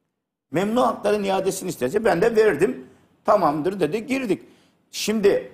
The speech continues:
siz "Tamamdır." diyorsunuz, onay veriyorsunuz ve Y S K kararı tartışılmaz. Bu Y S K Türkiye'de öyle bir despot kurumdur ki Y S K'nın kararlar, Anayasa Mahkemesi kararlarını tartışırsınız.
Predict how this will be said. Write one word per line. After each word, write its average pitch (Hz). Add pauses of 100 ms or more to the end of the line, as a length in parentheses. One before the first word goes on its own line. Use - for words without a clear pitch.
(120)
siz 214
"Tamamdır." 196
diyorsunuz, 120 (100)
onay 202
veriyorsunuz 180
ve 175
Y 175
S 196
K -
kararı 226
tartışılmaz. 220 (540)
Bu 147
Y 175
S 190
K 208
Türkiye'de 202
öyle 190
bir 180 (340)
despot 190
kurumdur 208
ki - (240)
Y 160
S 208
K'nın 214
kararlar, 202
Anayasa 202
Mahkemesi 196
kararlarını 185
tartışırsınız. 175